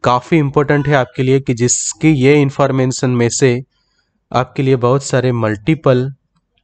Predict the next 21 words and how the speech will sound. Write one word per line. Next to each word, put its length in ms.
चॉइस 320
क्वेश्चंस 800
निकल 300
सकते 380
हैं। 260
तो 80
पहले 340
तो 120
ये 180
फुल 240
फॉर्म 260
याद 180
रखना 260
है, 100
what 220
is 160
the 100
full 220
form 220
of 260
आरएनटीसीपी? 960